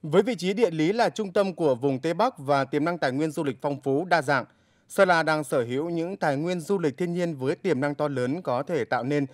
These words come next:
những sản phẩm du lịch độc đáo, hấp dẫn đối với các nhà đầu tư, các du khách trong và ngoài nước, đóng góp tích cực vào sự nghiệp phát triển kinh tế xã hội của địa phương nói riêng và của cả nước nói chung. Sơn La đang từng bước đưa du lịch trở thành ngành kinh tế quan trọng của tỉnh.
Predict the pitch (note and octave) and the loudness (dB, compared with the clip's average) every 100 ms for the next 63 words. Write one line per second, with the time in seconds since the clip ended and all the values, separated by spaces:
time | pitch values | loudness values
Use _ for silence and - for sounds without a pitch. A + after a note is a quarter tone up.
0 | _ _ C#3+ D3 G3+ - D3 C3 B2 B2 | _ _ -2 -2 -2 -4 -4 -4 -4 -2
1 | F#3+ D3 A#2+ A#2 B2 B2 E3+ A#3 E3 D#3+ | -2 -2 -4 -2 0 0 0 -2 2 0
2 | A3+ - _ _ - D#3 D3 D3 D3+ B3 | 0 -12 _ _ -4 -2 0 -2 -2 -4
3 | F3+ B2 A#2 D#3 C#3+ - _ - A#3 G#3 | -2 -2 2 2 2 -2 _ -6 -2 -2
4 | F3 B3+ - - F#3+ F3 - A#2+ A2+ A2+ | -2 -4 -6 0 0 0 -6 -6 -4 0
5 | D#3 B3 _ _ _ _ _ _ _ - | 0 0 _ _ _ _ _ _ _ 0
6 | F3 B3 A#3+ - G3+ D3 E3+ E3 - F3 | 2 0 -2 0 0 4 2 2 -2 -2
7 | D3+ D3 D3+ D3 B3+ - F#3+ B2 F#3+ D3+ | 0 0 0 0 -6 -4 -2 -2 -2 -2
8 | C#3 G#3+ F#3 C3 - B2 A2+ C3 F3 D#3 | -2 0 0 0 -2 -4 -2 -2 -4 -2
9 | D3 F3+ E3 - _ - B2+ B2 C3+ B2 | 0 4 2 0 _ -2 -2 -2 -2 -4
10 | - B2+ G2+ C3+ F3+ C3 E3+ D3 - _ | -2 -4 -2 -4 -4 0 0 0 -4 _
11 | _ _ _ _ - E3+ D#3 D3+ C#3+ - | _ _ _ _ 2 4 6 4 4 -2
12 | C#3+ C#3 D3 C3 D3 C#4 G3 G3+ F3+ F3 | 0 0 0 -2 0 -2 2 0 2 0
13 | C#3 C3+ B2+ A2 B2 B2+ B2+ E3 C#3 C#3 | 0 2 0 0 -2 -2 -4 -2 -2 -2
14 | F3+ E3 A#2+ A#2+ D3+ | -2 -2 -4 -2 -2